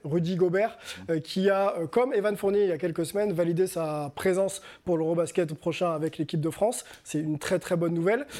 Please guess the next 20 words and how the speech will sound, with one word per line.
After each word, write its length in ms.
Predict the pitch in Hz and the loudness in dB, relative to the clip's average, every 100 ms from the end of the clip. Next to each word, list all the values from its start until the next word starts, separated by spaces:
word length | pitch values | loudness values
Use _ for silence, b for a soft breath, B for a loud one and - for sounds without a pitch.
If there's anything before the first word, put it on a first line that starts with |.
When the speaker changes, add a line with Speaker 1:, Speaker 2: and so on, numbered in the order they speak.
| B | B
Speaker 1:
Et 60 | 175 | 0
on 60 | |
vient 160 | 165 208 | 2 2
d'apprendre 320 | 226 226 247 | 2 2 0
également 320 | 202 180 196 | 2 2 0
que 100 | 220 | 0
Rudy 300 | 185 170 170 | 2 2 2
Gobert 300 | 190 180 220 | 2 2 2
a 80 | 185 | 0
été 260 | 165 185 190 | 2 4 4
nommé 320 | 185 180 208 | 2 0 0
dans 140 | 170 | 0
la 180 | 156 - | -2 -2
All 280 | - 226 208 - B B | 4 4 4 -4 B B
N 180 | 185 | 0
B 60 | 180 202 | 2 2
A 20 | |
Defensive 800 | 170 196 202 185 - - 196 143 120 | 2 0 0 -4 -4 -2 -2 -2 -8
First 400 | - 220 - - | 0 0 0 -2
Team 280 | 247 262 | 0 0